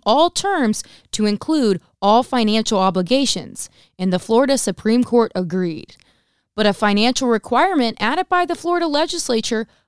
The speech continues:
violates the Equal Protection Clause of the Fourteenth Amendment, the judges wrote in Wednesday's ruling.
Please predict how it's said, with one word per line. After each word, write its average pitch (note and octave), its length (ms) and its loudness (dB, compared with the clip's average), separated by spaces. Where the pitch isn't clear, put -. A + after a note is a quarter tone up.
violates F4+ 560 -2
the - 160 -4
Equal C#4+ 240 -2
Protection C#4 540 -4
Clause F#3+ 380 -2
of F3+ 140 -6
the G3 100 -2
Fourteenth B3+ 520 0
Amendment, G#3+ 560 0
the F3+ 80 -6
judges F3+ 480 -4
wrote F3+ 240 -2
in F3+ 160 -4
Wednesday's F3+ 500 -4
ruling. G3+ 500 -2